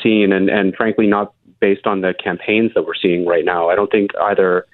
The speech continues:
Andrea Horwath with the N D P or Stephen Del Duca with the Liberals has really landed a punch on Ford or knocked the Ford campaign off their strategy or really made a dent in, in, in, you know, his personal popularity.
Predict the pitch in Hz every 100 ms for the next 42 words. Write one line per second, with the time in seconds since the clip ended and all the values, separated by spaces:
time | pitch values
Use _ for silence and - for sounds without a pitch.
0 | _ _ _ 117 113 110 98 107 101 98
1 | - - 104 98 92 - 107 98 95 92
2 | 110 95 90 90 95 104 92 - 90 107
3 | 110 101 - 92 95 101 123 123 101 98
4 | 101 107 - - 107 113 98 90 - 92
5 | 92 90 85 87 - - - - 104 113
6 | - - 110 104 107 95 95 101 98 90
7 | 92 - 92 - 101 98 101 104 101 101
8 | 80 95 95 95 - - _ - 117 135
9 | 117 113 92 87 113 123 98 - 110 101
10 | 98 95 - 107 95 95 92 92 - -
11 | 95 90 92 - 104 92 113 95 - 113
12 | - 95 101 98 92 98 120 104 87